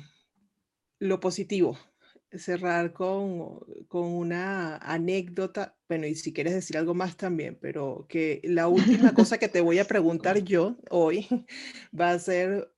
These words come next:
Speaker 1: eh, pedirte una anécdota, una anécdota bonita, un final feliz, algo,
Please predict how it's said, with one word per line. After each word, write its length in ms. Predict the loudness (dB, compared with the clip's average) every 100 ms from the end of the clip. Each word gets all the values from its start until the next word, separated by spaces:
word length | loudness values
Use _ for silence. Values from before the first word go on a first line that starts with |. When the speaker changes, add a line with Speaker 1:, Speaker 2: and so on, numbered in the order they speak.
| -10
Speaker 1:
eh, 260 | -8 -8 -2
pedirte 400 | 2 2 0 -4
una 80 | -2
anécdota, 440 | 0 -2 -4 -6
una 120 | -6 -6
anécdota 880 | -6 -6 -8 -8 -4 -2 0 -2
bonita, 580 | -4 -2 -2 -2 -2 -4
un 100 | -4
final 360 | -4 -4 -2 -2
feliz, 640 | -2 -2 0 -2 -2 -6 -2
algo, 600 | 2 2 2 -2 -4